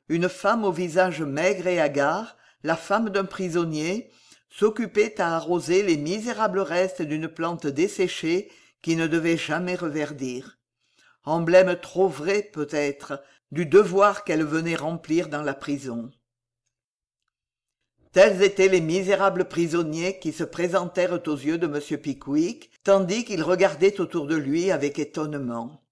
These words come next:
Entendant le pas précipité de quelqu'un qui entrait dans la chambre, il tourna les yeux vers la porte et, dans le nouveau venu,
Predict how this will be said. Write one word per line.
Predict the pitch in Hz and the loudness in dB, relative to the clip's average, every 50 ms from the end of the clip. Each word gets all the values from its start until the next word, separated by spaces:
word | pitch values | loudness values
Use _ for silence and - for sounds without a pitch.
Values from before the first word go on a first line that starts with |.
| _ _ _ _ _ _ _ _ _ _ _ _ _ _ _ _ _ _ _ _ _ _ - | _ _ _ _ _ _ _ _ _ _ _ _ _ _ _ _ _ _ _ _ _ _ -8
Entendant | 147 160 165 - 190 180 170 156 175 202 233 | -6 -4 2 4 6 6 6 6 6 6 6
le | 233 208 180 - | 4 2 0 0
pas | 175 156 | 0 -2
précipité | - - 180 220 220 - - 226 196 214 208 190 208 208 202 | 0 0 0 0 0 0 -4 -8 -6 -8 -6 -2 0 0 2
de | 170 156 | 2 0
quelqu'un | - 165 156 151 - - 175 190 208 208 | 0 0 -2 -2 -2 -2 -2 -2 -2 -2
qui | 196 - 151 143 | -4 -4 -4 -4
entrait | 151 147 - - 208 214 | -4 -4 -6 -4 -4 -2
dans | 214 185 | -2 -2
la | 156 143 143 | -2 -2 -2
chambre, | 139 - 156 143 147 165 185 202 226 247 - _ _ _ _ _ - _ _ - | -4 -4 -4 -4 -4 -4 -4 -6 -10 -12 -14 _ _ _ _ _ -20 _ _ -2
il | 165 160 - | -2 -2 -2
tourna | - 214 226 233 247 240 233 | -2 -4 -2 0 0 0 0
les | 226 208 196 131 160 | 2 0 0 0 0
yeux | 190 208 | 0 0
vers | 196 196 175 170 | 2 0 0 0
la | 156 - | 0 -2
porte | - - 139 147 180 196 - - - 262 185 - - - | 0 2 2 2 2 2 -2 -6 -10 -10 -10 -8 -2 2
et, | 175 196 220 | 2 4 4
dans | 175 165 165 165 | 2 0 -2 -2
le | 156 147 | -2 -2
nouveau | 143 165 202 220 233 233 196 | -2 -2 -2 -2 -2 -4 0
venu, | 165 180 160 143 143 156 180 214 302 - | 0 0 0 0 -2 -4 -2 -4 -4 -6